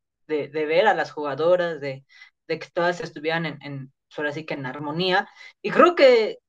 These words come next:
que sí se vi-, que sí se vio ese cambio cuando Galindo sale del América, pasa a selección,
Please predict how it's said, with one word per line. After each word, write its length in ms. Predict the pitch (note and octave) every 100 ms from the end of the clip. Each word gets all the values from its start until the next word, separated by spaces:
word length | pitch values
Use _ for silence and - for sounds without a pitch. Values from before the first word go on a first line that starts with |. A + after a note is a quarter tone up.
| _ _ _ -
que 140 | F#3+
sí 320 | F3 - G#3+
se 180 | A3 B3+
vi-, 220 | A#3 A3 -
que 120 | F3
sí 200 | E3+ F#3+
se 160 | - G#3
vio 120 | G#3+
ese 200 | G#3 G3+
cambio 340 | - F3 G3
cuando 260 | - E3 D3
Galindo 720 | C#3 D3+ D#3+ E3 E3+ F3 - _
sale 400 | _ - D#3 F3
del 140 | D#3+ C#3
América, 520 | C#3 D#3 E3 E3+ G#3+ _ -
pasa 280 | C3 C#3+
a 40 | D#3+
selección, 600 | D3 C3+ - - D#3+